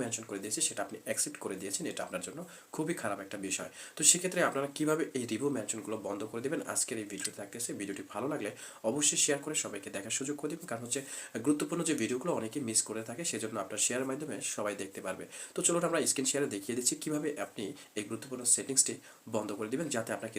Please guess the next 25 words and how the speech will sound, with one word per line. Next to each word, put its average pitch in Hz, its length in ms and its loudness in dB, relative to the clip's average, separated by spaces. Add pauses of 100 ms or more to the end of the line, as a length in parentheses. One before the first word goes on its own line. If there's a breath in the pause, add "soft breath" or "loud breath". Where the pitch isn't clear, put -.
রিভিউ 101 260 0
মেনশন 139 260 -2 (400 loud breath)
না 98 160 2
করতে 92 280 -10
পারে। 87 160 -2 (2250 loud breath)
এরপরে 165 280 10 (100)
সেটিংস 156 340 10
যে 156 100 12
অপশনটি 127 380 8
আছে, 156 160 12 (160)
সেই 127 160 12 (360)
সেটিংস 139 380 10
অপশনের 139 360 8
উপরে 139 200 6
আপনি 131 160 2
একটি 120 120 2 (100)
ক্লিক 117 200 4 (100)
করবেন। 127 240 6 (120)
ক্লিক 117 280 2
করার 110 240 10
পরে 120 160 10 (220)
একদম 131 200 8 (120)
নিচে 123 280 12
চলে 117 220 12
যাবেন, 127 220 6